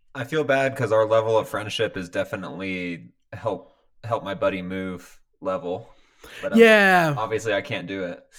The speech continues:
Speaker 2: Yeah, man. I mean, I actually had really, uh, you know, oh, I'm missing a word, but, uh, I had some pretty wild plans for,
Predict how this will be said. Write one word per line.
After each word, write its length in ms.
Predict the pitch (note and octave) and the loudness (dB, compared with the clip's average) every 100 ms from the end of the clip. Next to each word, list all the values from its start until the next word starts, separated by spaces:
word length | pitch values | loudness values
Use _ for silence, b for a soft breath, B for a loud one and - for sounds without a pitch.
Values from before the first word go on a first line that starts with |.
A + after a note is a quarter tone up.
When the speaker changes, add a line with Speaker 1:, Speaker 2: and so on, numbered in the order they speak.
| B - | B 0
Speaker 2:
Yeah, 320 | B3 B3 G3+ | 4 6 6
man. 340 | A3 A#3+ A#3+ | 8 8 8
I 120 | G#3+ | 4
mean, 180 | A#3+ C4 | 4 4
I 240 | C4 E4 F#4 | 4 4 4
actually 240 | D#4+ A#3+ | 2 4
had 220 | G3+ F#3 | 4 4
really, 760 | E3+ F#3 G3+ G3 E3 D3+ C#3+ - _ | 2 4 6 6 6 2 -2 -8 _
uh, 640 | C#3+ E3+ E3+ D#3+ D3 C3+ C3 - _ _ _ _ | -6 -2 0 0 0 -2 -6 -10 _ _ _ _
you 160 | F#3 F#3+ | -2 0
know, 500 | E3+ D3 C3 C3 - _ _ _ _ - B B B B B B _ _ - | 0 -2 -4 -6 -10 _ _ _ _ -18 B B B B B B _ _ -14
oh, 300 | E3 C3+ A#2+ B B B | -12 -10 -14 B B B
I'm 160 | C3+ - _ _ _ _ _ _ _ | -20 -20 _ _ _ _ _ _ _
missing 280 | F3+ D#3 D3+ | -10 -6 -6
a 60 | C#3+ | -2
word, 280 | D3+ D#3 | 0 0
but, 220 | D3 C#3+ - | 0 -2 0
uh, 380 | E3 D#3 C3+ - | 0 2 0 0
I 40 | |
had 140 | G3 | 2
some 100 | G#3 | 4
pretty 160 | A3+ G3 | 6 6
wild 340 | D#3 D3+ D3 | 6 4 2
plans 340 | C#3 D#3 C#3+ C3 | 2 2 0 0
for, 380 | D#3 C#3+ C3 | 0 0 -2